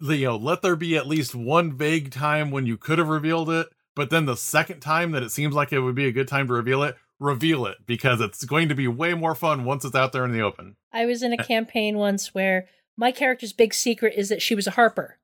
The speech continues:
Speaker 2: secretly a harper. And this actually never came out in the game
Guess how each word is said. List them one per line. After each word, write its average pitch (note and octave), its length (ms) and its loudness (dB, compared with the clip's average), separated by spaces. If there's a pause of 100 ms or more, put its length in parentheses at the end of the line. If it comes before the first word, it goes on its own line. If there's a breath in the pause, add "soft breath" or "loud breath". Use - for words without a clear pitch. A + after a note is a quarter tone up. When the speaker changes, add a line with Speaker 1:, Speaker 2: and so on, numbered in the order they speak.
Speaker 2:
secretly C#4+ 440 0
a A#3+ 80 4
harper. F#3+ 400 -4 (200)
And A3+ 560 0 (200)
this A#3+ 380 4
actually C4+ 720 0
never A#3 560 0
came C4 440 -2
out A3 360 0
in G#3+ 220 0
the G#3 80 0
game F#3+ 720 -2